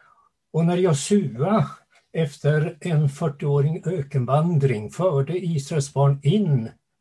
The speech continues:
äntligen i det utlovade landet, då kom de ändå inte in i vilan,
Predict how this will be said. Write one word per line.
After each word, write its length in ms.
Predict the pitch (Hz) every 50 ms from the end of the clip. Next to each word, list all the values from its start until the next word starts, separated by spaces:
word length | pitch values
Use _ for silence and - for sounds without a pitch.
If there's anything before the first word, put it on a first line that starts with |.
| _ _
äntligen 600 | 156 151 135 - - - 135 104 110 101 95 95 - _ _ _ _ _ _
i 120 | - 139 139
det 140 | 143 - -
utlovade 720 | - 175 151 135 - 160 147 135 143 147 139 143 135 143 139
landet, 540 | 139 127 127 131 123 110 - - - - - _ - - - _ _ _
då 160 | _ 214 -
kom 360 | - - 131 107 98 101 110 123
de 360 | 160 180 190 196 202 - _ _
ändå 520 | - 202 202 151 113 - - 135 147 - -
inte 480 | 202 202 170 139 - - 175 170 - 127
in 240 | 131 127 127 131 139
i 100 | 147 151
vilan, 800 | 143 185 202 208 131 110 107 120 143 202 226 151 117 98 -